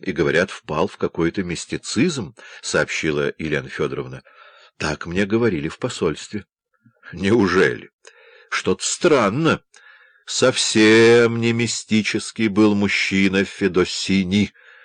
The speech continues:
сказал Нищеретов. "А всё-таки это трогательно. Мистик Федосьев. Меня не трогает".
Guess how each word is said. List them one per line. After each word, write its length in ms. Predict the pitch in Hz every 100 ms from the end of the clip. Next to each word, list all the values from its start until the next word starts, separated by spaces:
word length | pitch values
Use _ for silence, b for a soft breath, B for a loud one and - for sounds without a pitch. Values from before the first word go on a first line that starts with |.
| b b -
сказал 580 | - 92 73 85 85 -
Нищеретов. 840 | 80 - - 78 76 71 - - _ b b b b b b _ _
"А 100 | -
всё-таки 480 | - - 113 - 110
это 180 | 110 117
трогательно. 800 | - 80 95 104 - 107 90 - B B B
Мистик 1040 | 71 71 98 156 - - - - - - b b b
Федосьев. 1080 | - - 92 104 85 67 - - - - _ _ b b b b b -
Меня 300 | - 165 180
не 100 | 156
трогает". 720 | 131 95 73 65 - - -